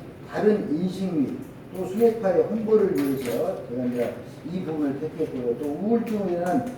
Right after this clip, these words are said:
사회 자살 문제의 확산 방지를 위해서 제가 많은 그런 주의 중에서도 수맥과 질병과의 관계 중에서 특별히 정신적 질병,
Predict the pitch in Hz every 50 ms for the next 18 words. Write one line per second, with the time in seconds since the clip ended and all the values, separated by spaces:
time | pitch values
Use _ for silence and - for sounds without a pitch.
0 | - - - - - - - 233 233 247 233 220 - - - - - - - -
1 | - - - - 156 165 175 220 220 214 220 208 208 202 196 180 185 185 196 220
2 | - - - - - - - - 233 233 - - 226 214 196 185 - - - -
3 | 143 143 160 180 180 175 170 160 156 151 135 135 131 131 127 127 127 151 151 135
4 | - - - - - - - - 135 135 120 117 127 117 101 92 - - - -
5 | - - - - - 175 185 190 - 143 151 151 139 127 123 - - 147 156 -
6 | 294 294 285 262 247 - - 226 - - 269 294 247 - - - - - - -
7 | - - - - - - 214 226 220 220 220 214 220 - 202 202 185 180 - -
8 | - 151 156 160 165 170 160 156 147 143 135 131 - 135 117 123 127 127 127 120
9 | 120 117 113 107 104 - - 98 - - - - - - - - - 202 190 -
10 | 202 190 175 - 170 - - - 135 143 156 160 156 151 160 160 156 151 147 151
11 | 175 180 180 - 139 131 123 117 113 95